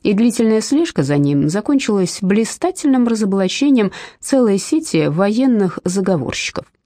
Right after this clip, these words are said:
Сплетня идиотская и гадкая, но даже при отсутствии на сегодняшний день бесспорных доказательств в глубине сознания все равно сидит сосущее подозрение.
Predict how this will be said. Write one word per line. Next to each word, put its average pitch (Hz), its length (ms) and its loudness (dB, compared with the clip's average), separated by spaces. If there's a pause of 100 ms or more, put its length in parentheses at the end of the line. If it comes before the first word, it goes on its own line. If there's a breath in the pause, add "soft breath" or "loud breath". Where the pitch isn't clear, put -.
(200)
Сплетня 392 480 2
идиотская 190 600 0
и - 20 2
гадкая, 302 500 0 (340 loud breath)
но 285 140 4
даже 339 240 2
при 240 160 2
отсутствии 226 600 0
на 190 120 2
сегодняшний 202 540 0
день 214 320 2
бесспорных 165 720 0
доказательств 170 880 -4 (160 soft breath)
в 151 120 -2
глубине 156 440 0
сознания 165 580 0
все - 240 -4
равно 170 400 -2 (260)
сидит 139 460 -2
сосущее - 640 -4
подозрение. 143 680 -4